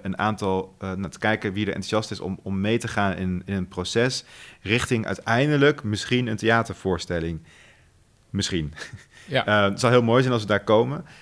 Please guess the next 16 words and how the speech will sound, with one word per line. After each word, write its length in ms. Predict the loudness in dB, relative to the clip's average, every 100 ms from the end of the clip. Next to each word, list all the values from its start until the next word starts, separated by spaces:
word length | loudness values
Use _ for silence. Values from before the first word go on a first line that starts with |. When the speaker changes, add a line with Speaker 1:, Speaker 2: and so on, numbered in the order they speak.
| _
Speaker 1:
Eh, 180 | -2 0
is 100 | 2
niet 120 | 0
per 100 | 0
se 80 | 2
het 200 | 0 2
doel. 280 | 0 0 -2
Het 120 | -2
doel 160 | 0 0
is 80 | 2
namelijk 300 | 0 -2 -4
dat 120 | -8 -10
proces 300 | -4 0 0
met 120 | -2
elkaar 300 | -4 0 0 0
aangaan. 460 | -4 -4 -10 -14